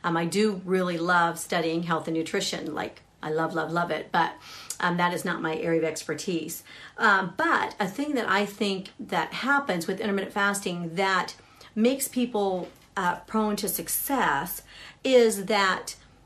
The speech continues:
when you are on a diet and you blow it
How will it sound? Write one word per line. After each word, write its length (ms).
when 360
you 200
are 60
on 180
a 80
diet 440
and 120
you 80
blow 320
it 280